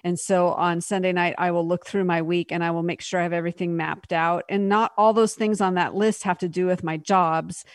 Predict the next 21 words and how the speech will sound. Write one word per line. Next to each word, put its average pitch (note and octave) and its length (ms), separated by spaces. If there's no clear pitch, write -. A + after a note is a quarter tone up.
Um, E3+ 240
they F3 120
might F3 260
be F3 160
like, D#3+ 480
go F3+ 160
out E3+ 160
and E3 120
weed E3 180
the E3 60
garden D#3+ 460
or D#3 80
something. E3 380
So F#3 220
I F#3+ 120
do G3 200
have G#3 180
some F3+ 160
flexibility F3+ 880
there E3 480
of, E3 460